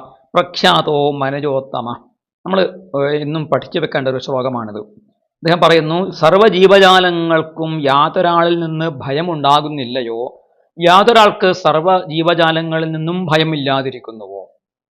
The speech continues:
അവനെയാണ് പരിണതപ്രജ്ഞൻ എന്ന് പറയുന്നത്. നമ്മൾ സാധാരണ പത്രങ്ങളിൽ മറ്റ്, ഏഹ്, പുസ്തകങ്ങളൊക്കെ കാ-, ധാരാളം കാണുന്നൊരു വാക്യം, ഏഹ്, പദമാണ് പരിണതപ്രജ്ഞനായ ആള് എന്ന്. ഈ പരിണതപ്രജ്ഞൻ എന്ന് പറഞ്ഞാൽ അതിനർത്ഥം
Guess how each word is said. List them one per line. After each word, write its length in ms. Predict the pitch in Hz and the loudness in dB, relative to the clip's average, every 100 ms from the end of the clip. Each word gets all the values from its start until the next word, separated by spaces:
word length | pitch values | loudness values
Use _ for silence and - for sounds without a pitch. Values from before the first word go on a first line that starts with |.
| _ _ - | _ _ -8
അവനെയാണ് 680 | 127 165 190 175 143 135 135 - _ _ - | 0 0 0 0 -2 -2 -6 -10 _ _ -2
പരിണതപ്രജ്ഞൻ 1200 | 147 165 202 202 208 208 196 147 - 143 139 139 - | 0 2 4 4 4 2 -2 -2 -4 -8 -6 -6 -8
എന്ന് 180 | 131 123 | -8 -6
പറയുന്നത്. 520 | 123 120 110 110 - | -6 -6 -8 -12 -10
നമ്മൾ 360 | 139 156 156 - - _ - | -2 0 -2 -6 -20 _ -2
സാധാരണ 360 | 139 139 160 | 0 0 -2
പത്രങ്ങളിൽ 540 | 160 143 - 156 151 156 | -4 -8 -6 -6 -4 -4
മറ്റ്, 320 | 135 131 151 151 143 - | -6 -6 -6 -6 -8 -18
ഏഹ്, 520 | 156 131 131 131 131 131 - | -8 -4 -2 -2 -4 -6 -12
പുസ്തകങ്ങളൊക്കെ 420 | 123 147 156 147 - | -10 -6 -4 -4 -2
കാ-, 340 | 131 135 - | -2 -2 -4
ധാരാളം 240 | 135 135 165 | 0 0 2
കാണുന്നൊരു 400 | 143 139 165 196 | 2 2 2 4
വാക്യം, 460 | 165 160 180 160 | 4 2 -2 -4
ഏഹ്, 100 | 147 | -2
പദമാണ് 460 | 143 147 165 151 151 | 0 2 2 0 0
പരിണതപ്രജ്ഞനായ 920 | 147 143 156 202 208 170 156 151 139 | -4 -2 -2 -2 -2 -4 -4 -2 -2
ആള് 220 | 135 123 | 0 -2
എന്ന്. 320 | 120 - 104 107 _ _ - - _ 156 | -6 -10 -16 -18 _ _ -20 -20 _ -4
ഈ 80 | |
പരിണതപ്രജ്ഞൻ 680 | 156 147 180 190 190 190 180 | -2 2 0 2 0 0 -2
എന്ന് 120 | 165 | -2
പറഞ്ഞാൽ 200 | 160 151 | -2 -2
അതിനർത്ഥം 580 | 143 143 131 - 165 123 | -2 -2 -6 -6 -8 -8